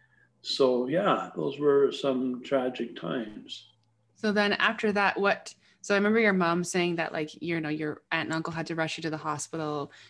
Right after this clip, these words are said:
Speaker 2: You're not, you're totally floppy, you're bleeding, you're not responsive. Um, and they take you to the hospital. And then there's how much time before you came to again? How much time between when you,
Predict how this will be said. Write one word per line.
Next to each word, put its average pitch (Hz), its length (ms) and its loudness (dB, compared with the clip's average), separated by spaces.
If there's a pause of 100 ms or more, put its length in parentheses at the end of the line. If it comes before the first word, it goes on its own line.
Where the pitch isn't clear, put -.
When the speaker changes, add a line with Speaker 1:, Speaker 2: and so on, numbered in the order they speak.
Speaker 2:
You're 156 160 0
not, 156 340 0
you're 160 140 -4
totally 175 460 0
floppy, 165 440 -2
you're 147 280 -2
bleeding, 165 600 0 (280)
you're 156 80 0
not 165 180 -2
responsive. 151 720 -4 (420)
Um, 147 460 -2 (100)
and 175 140 2
they 165 80 2
take 180 240 -2
you 185 40 -4
to 170 100 -2
the 143 40 -6
hospital. 165 680 0 (160)
And 165 180 0
then 160 160 2
there's 156 520 0 (260)
how 202 240 -4
much 196 280 -2
time 190 420 2
before 170 360 -2
you 170 520 0 (180)
came 151 300 -2
to 175 240 -4
again? - 360 -6 (340)
How 180 100 0
much 180 180 2
time 180 280 2
between 170 340 0
when 156 120 2
you, 165 400 0